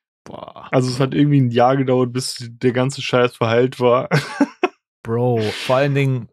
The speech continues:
Speaker 1: das Ding ist, in meiner, in meiner Wahrnehmung, so der Oberschenkelknochen ist doch auch einer so der
Speaker 2: Ja.
Speaker 1: robustesten eigentlich,
Speaker 2: Ja, der ist
Speaker 1: oder
Speaker 2: so richtig
Speaker 1: so? Also,
Speaker 2: fett eigentlich.
Speaker 1: da muss schon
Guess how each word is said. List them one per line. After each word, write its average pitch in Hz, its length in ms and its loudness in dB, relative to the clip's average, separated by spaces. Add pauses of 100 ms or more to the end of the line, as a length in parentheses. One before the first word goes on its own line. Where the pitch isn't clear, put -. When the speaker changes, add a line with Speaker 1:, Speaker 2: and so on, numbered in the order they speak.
Speaker 1:
das 123 180 -6
Ding 143 160 -2
ist, 135 200 -4
in 117 100 -2
meiner, 120 640 0 (360)
in 110 100 -8
meiner 110 300 -4
Wahrnehmung, 123 380 0
so 107 140 -6
der 107 340 0 (100)
Oberschenkelknochen 110 1040 -2
ist 104 160 -8
doch 104 100 -10
auch 104 160 -6
einer 117 240 -4
so 104 140 -6 (320)
der 127 200 -2
Speaker 2:
Ja. 120 240 0
Speaker 1:
robustesten 113 800 -2
eigentlich, 120 560 -2
Speaker 2:
Ja, 120 120 2
der 117 100 0
ist 104 60 -2
Speaker 1:
oder 120 120 0
Speaker 2:
so 120 40 0
richtig 131 240 0
Speaker 1:
so? - 60 0
Also, 101 300 -6
Speaker 2:
fett 139 200 -2
eigentlich. 113 560 0
Speaker 1:
da 113 100 -2
muss 123 220 0
schon 120 260 0